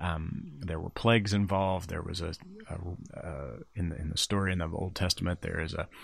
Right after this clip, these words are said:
um, a sea that splits, and the, the Israelites get to walk across, and then the armies that were chasing them get destroyed. And, and all of that story leads to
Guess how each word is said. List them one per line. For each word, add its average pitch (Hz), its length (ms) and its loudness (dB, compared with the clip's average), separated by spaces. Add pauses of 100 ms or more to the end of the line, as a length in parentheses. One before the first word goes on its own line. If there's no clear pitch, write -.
(360)
um, 80 400 -2
a - 60 0
sea 101 420 8
that 90 200 0
splits, - 640 6
and 85 260 0
the, 82 300 0 (300)
the 95 140 0
Israelites 101 460 6
get - 160 2
to 95 60 2
walk 101 260 4
across, 98 500 4
and 92 140 4
then 92 400 2
the 92 160 -2
armies 95 720 2
that 95 160 -2
were 95 100 -2
chasing 95 460 4
them 90 280 2
get 92 220 -2
destroyed. 87 720 2
And, 82 160 0 (460)
and 87 360 2 (380)
all 131 300 12
of 104 120 8
that 101 220 6
story 104 560 6
leads 110 600 4
to 87 480 4